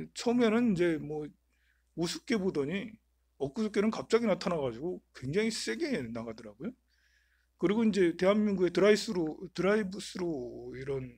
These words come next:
제도, 예, 드라이브스루가 뭔지는 알죠? 우리 이제 커피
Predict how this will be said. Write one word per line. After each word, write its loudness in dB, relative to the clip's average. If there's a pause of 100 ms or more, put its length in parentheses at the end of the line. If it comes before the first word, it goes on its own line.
(140)
제도, -6 (680)
예, -14 (640)
드라이브스루가 -4
뭔지는 -6
알죠? -6 (1080)
우리 -4
이제 -4 (400)
커피 0